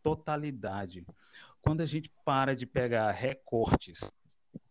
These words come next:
e olha pra toda a folha da realidade,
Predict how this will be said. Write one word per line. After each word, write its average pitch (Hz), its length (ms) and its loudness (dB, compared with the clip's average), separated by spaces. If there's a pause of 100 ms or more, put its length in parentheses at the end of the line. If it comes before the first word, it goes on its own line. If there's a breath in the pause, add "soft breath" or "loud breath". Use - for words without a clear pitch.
(2000)
e 110 60 2
olha 110 220 0
pra 110 200 6
toda 160 480 2
a 147 40 0
folha 113 600 2
da 107 140 -4
realidade, 98 840 -8